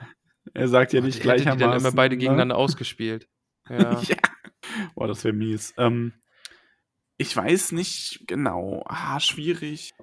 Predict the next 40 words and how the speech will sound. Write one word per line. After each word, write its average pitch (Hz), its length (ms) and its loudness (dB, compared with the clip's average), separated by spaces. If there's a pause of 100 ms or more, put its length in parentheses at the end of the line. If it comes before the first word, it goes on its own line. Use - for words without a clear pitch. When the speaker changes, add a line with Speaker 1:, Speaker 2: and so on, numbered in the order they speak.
(160)
Speaker 1:
Hätte 147 240 -2
Faramir 147 480 2
sich 147 120 -8
dann - 160 -4
anders 139 280 -2
entwickelt? 135 580 -4
Ich - 120 -6
glaube 117 280 4
nicht. 110 220 -4
Ich 113 60 -8
glaube, 113 180 2
Faramir 113 400 0
war 110 140 6
es 110 160 -2
so 110 100 -4
gegeben, 107 480 0
so 101 120 -8
zu 90 200 -12
werden, 95 300 -2
wie 101 100 -4
er 98 180 -4
war. 95 340 0 (140)
Und 101 160 -8
dann 101 140 2
auch 90 120 -2
Frodo 104 320 -2
freizulassen. 95 880 -2 (400)
Speaker 2:
Ja. 113 200 -4
Speaker 1:
Also 110 120 0
ich 107 60 -6
glaube, 120 160 4
das 113 160 0
hätte 117 160 -2
daran 107 220 6
Speaker 2:
Eben 104 80 2
auch 113 60 4
Speaker 1:
nichts 120 100 -4
Speaker 2:
durch 131 160 0
den 120 180 0
Speaker 1:
geändert. 95 380 -8